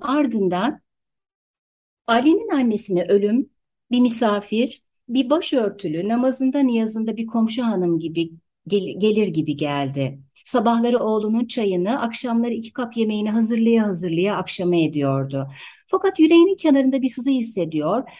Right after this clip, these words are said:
Buruşuk ve tülbent kokan vücudunda akşamüstleri merdivenleri hızlı hızlı çıktığı zaman bir kesiklik, bir ter, bir yumuşaklık duyuyordu.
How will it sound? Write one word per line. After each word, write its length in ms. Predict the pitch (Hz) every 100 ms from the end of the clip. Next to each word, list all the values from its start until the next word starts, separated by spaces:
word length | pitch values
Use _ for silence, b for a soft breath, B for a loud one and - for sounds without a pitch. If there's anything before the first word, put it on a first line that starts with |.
| B
Buruşuk 480 | 233 277 277 466 -
ve 120 | 330
tülbent 440 | 320 285 320 359 -
kokan 500 | 285 285 269 240 226
vücudunda 540 | 226 214 214 226 240
akşamüstleri 680 | 226 - 320 277 - 233 233
merdivenleri 720 | 240 233 226 226 233 233 240
hızlı 280 | 240 240 330
hızlı 320 | 339 269 247
çıktığı 380 | 226 233 - 262
zaman 380 | 233 214 220 214
bir 100 | 226
kesiklik, 680 | 233 226 - 220 - 277 233
bir 120 | 226
ter, 320 | 262 233 247
bir 60 | 247
yumuşaklık 720 | 233 226 226 208 - 220 -
duyuyordu. 760 | 170 160 156 156 156 208 330